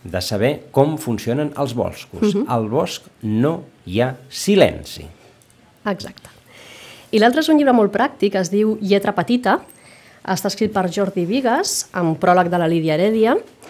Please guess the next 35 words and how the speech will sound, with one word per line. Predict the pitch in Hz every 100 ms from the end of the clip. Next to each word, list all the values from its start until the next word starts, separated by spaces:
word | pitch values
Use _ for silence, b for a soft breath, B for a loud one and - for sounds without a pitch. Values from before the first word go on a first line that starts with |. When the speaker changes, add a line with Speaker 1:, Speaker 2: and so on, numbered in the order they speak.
| B B B B - -
Speaker 2:
i | 254
diu, | 226 208
"Lletra | 196 185
petita, | 214 302 330 311
tot | 311 247
el | 233
que | 220
podeu | 208 185
estalviar | 170 - 285 220 208 214 214
per | 202
tenir | 190 180 196
una | 190
bona, | 180 175 170 -
una | 190 180
bona | 165 180 180
vida." | - 156 143 - -
És | 202
un | 247
llibre | 240 196
molt | 190 226 233
pràctic | 240 247 - 381 - - B B B
i | 233 226
ens | 233 233 220 214
explica | 208 - 240 254 302
què | 269 247
podem | 233 202 190
fer | - 269
en | 220
el |
nostre | 196 208 208 196
dia | 190 180
a |
dia, | 240 349 370 359
des | 196 185
de | 185